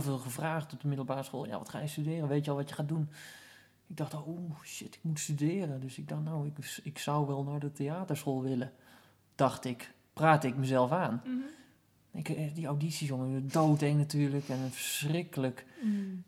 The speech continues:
Speaker 1: Het hele wereldje sprak me eigenlijk niet zo aan. Maar ik dacht, "Ja, ik moet naar de theaterschool."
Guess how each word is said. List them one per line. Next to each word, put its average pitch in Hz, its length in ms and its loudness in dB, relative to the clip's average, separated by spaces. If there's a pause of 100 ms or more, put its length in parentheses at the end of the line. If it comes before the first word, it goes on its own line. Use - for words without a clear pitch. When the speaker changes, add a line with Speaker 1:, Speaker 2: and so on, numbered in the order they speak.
Speaker 1:
Het - 100 -20
hele 143 220 4
wereldje 151 460 6
sprak 147 320 0
me 143 120 -2
eigenlijk 156 500 2
niet 151 200 4
zo 127 140 -4
aan. 143 440 -4 (480)
Maar 160 120 4
ik 143 60 0
dacht, - 200 2
"Ja, 143 80 2
ik 139 100 0
moet 139 100 -2
naar 127 120 -2
de 120 80 -6
theaterschool." 143 640 -8